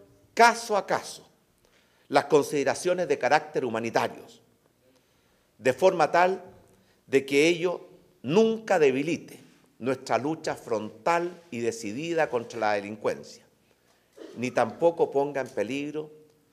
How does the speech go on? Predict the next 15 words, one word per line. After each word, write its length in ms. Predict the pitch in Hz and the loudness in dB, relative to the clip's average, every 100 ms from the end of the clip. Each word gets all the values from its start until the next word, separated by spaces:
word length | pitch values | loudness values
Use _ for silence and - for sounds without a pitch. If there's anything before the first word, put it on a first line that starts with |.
| _ | _
la 160 | 92 - | -6 -4
seguridad 720 | 135 110 110 110 123 143 - - _ _ _ _ _ - | -4 -4 -4 -2 -2 -2 -6 -18 _ _ _ _ _ -12
y 120 | 117 | -10
tranquilidad 840 | 113 104 104 120 110 113 131 - - | -6 -8 -8 -8 -4 -2 -2 -6 -8
que 140 | 110 | -6
merecen 480 | 104 117 - - 60 _ _ _ _ | -2 -2 -4 -10 -18 _ _ _ _
todos 460 | - 170 170 170 170 | 8 8 8 0 -6
nuestros 380 | 113 139 139 135 | -4 -4 -2 -10
compatriotas. 840 | - 107 110 107 87 65 - - _ _ _ _ _ _ _ _ _ _ _ _ _ _ _ _ _ - | -6 -6 -4 -4 -6 -12 -14 -20 _ _ _ _ _ _ _ _ _ _ _ _ _ _ _ _ _ 4
También 560 | 160 190 254 98 - - | 4 6 4 2 -2 -6
pondremos 580 | 143 143 160 190 185 - - | -2 0 2 0 -2 -6 -4
especial 920 | 147 - 147 - - 214 214 - - | -4 0 0 0 2 4 4 0 -4
atención 640 | 156 156 143 127 - 85 76 - _ _ _ _ _ - | -2 0 -2 -2 -2 -2 -4 -18 _ _ _ _ _ 6
en 180 | 147 143 | 6 8
mantener 920 | 147 143 143 143 147 190 202 - - | 2 2 2 2 4 4 2 -4 -18